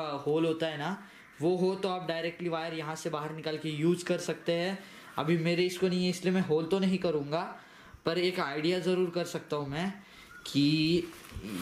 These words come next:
ये जो चेन, ये वायर थोड़ा लंबा लेके मैं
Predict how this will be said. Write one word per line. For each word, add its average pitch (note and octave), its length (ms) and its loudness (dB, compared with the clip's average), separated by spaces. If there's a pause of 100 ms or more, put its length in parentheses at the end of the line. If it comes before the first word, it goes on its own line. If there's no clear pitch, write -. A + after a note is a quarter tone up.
(120)
ये C#3+ 140 4
जो D3 200 4
चेन, D#3 520 -2 (480)
ये D3 120 4
वायर D#3 420 -2
थोड़ा E3 180 2
लंबा D#3 380 0
लेके D#3+ 360 0
मैं E3 320 -4